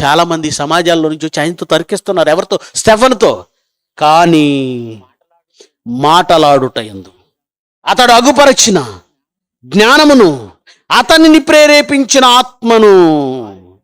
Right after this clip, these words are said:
ఆత్మ ప్రేరేపించింది. ఈ అలా ప్రేరేపించగానే ఆయన మాట్లాడుతున్న ఆ జ్ఞానానికి అందరూ నోళ్ళు ఎల్లబెట్టారు. అంటే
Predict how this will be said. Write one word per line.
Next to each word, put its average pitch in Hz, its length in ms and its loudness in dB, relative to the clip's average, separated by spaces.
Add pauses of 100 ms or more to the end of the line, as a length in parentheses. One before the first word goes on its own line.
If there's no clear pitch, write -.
(120)
ఆత్మ 170 340 -2
ప్రేరేపించింది. 170 800 0 (280)
ఈ 165 120 0
అలా 180 480 2
ప్రేరేపించగానే 175 1160 0 (340)
ఆయన 127 180 -4
మాట్లాడుతున్న 139 760 -4
ఆ 123 60 -8
జ్ఞానానికి 139 720 -12
అందరూ 139 300 -10
నోళ్ళు 143 360 -12
ఎల్లబెట్టారు. 131 600 -16 (840)
అంటే 127 360 -14